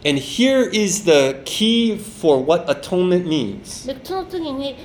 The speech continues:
Speaker 2: あの、贖いとは何かっていう鍵となる部分が出てきます。
Speaker 1: But now,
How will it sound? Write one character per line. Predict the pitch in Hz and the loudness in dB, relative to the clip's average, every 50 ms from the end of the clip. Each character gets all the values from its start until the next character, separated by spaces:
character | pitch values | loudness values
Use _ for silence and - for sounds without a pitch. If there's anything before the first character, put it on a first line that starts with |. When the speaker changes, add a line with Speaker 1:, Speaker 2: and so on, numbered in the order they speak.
| - - - - | -20 -18 -14 -10
Speaker 2:
あ | 214 220 | -8 -8
の、 | 214 214 214 214 208 - - | -6 -6 -8 -10 -10 -10 -8
贖 | 254 294 330 330 330 330 330 | -6 -4 -4 -4 -4 -6 -6
い | 320 | -6
と | 269 | -6
は | 247 | -6
何 | 247 277 285 285 277 | -6 -6 -6 -8 -8
か | 277 240 | -8 -10
っ | 233 | -10
て | - - 214 | -10 -10 -10
い | |
う | 202 | -10
鍵 | - - 294 - 294 | -10 -12 -12 -12 -10
と | 262 247 | -10 -10
な | 226 220 214 | -10 -10 -10
る | 208 214 | -10 -10
部 | 208 233 233 | -10 -8 -8
分 | 233 240 240 | -6 -6 -6
が | 233 196 | -8 -8
出 | 202 220 220 | -10 -10 -10
て | - 226 | -10 -10
き | 220 - 220 | -10 -10 -10
ま | 208 214 214 | -10 -10 -10
す。 | 208 - - - - - 113 | -12 -14 -16 -16 -14 -2 2
Speaker 1:
But | - 208 202 196 | 2 2 2 2
now, | 190 208 233 226 160 127 120 | 2 2 4 4 4 2 0